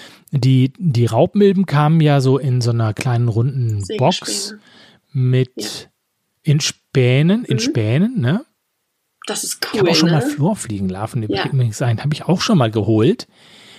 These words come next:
Speaker 1: Äh, die kommen ja in so, in so
Speaker 2: Pappe.
Speaker 1: wabenartiger
Speaker 2: Ja, das dann
Speaker 1: ja,
Speaker 2: so, so
Speaker 1: Pappe, ja.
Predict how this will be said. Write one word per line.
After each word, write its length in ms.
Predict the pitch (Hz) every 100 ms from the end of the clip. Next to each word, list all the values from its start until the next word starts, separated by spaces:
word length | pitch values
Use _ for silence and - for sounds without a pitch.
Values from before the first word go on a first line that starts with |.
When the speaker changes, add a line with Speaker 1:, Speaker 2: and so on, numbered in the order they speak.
| - _ -
Speaker 1:
Äh, 260 | 135 117 113
die 120 | 127
kommen 320 | - 147 160
ja 140 | 151 143
in 200 | 143 135
so, 440 | 135 131 127 127 - - _ _
in 160 | - 139
so 100 | 135
Speaker 2:
Pappe. 140 | 107
Speaker 1:
wabenartiger 1400 | 117 135 170 151 131 139 143 - 139 131 127 120 120 120
Speaker 2:
Ja, 180 | - - -
das 220 | - 403 -
dann 220 | - 139
Speaker 1:
ja, 180 | 127 120
Speaker 2:
so, 100 | -
so 60 |
Speaker 1:
Pappe, 320 | 175 165 104 - _ -
ja. 200 | 117